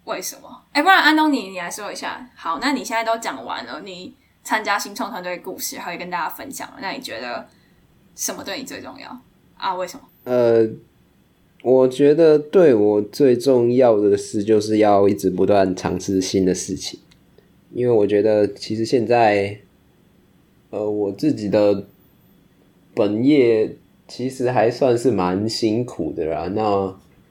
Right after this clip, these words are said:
Speaker 2: 我会把参加学习其他事情当作是一个，一个调节的，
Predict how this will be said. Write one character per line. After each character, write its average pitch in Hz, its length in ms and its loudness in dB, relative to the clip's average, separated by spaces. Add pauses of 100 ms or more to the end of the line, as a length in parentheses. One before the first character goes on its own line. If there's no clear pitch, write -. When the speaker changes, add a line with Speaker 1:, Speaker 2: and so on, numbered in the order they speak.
(280)
Speaker 2:
我 113 140 0
会 160 160 2
把 113 260 4
参 131 260 -2
加 135 320 4
学 120 280 2
习 98 260 -2
其 101 200 -2
他 107 180 4
事 113 300 -2
情 80 300 -8
当 98 220 -2
作 98 220 0
是 95 220 -2
一 92 80 2
个， 80 340 -2 (720)
一 107 80 -16
个 95 100 -4
调 90 360 0
节 95 280 -2
的， 82 300 -4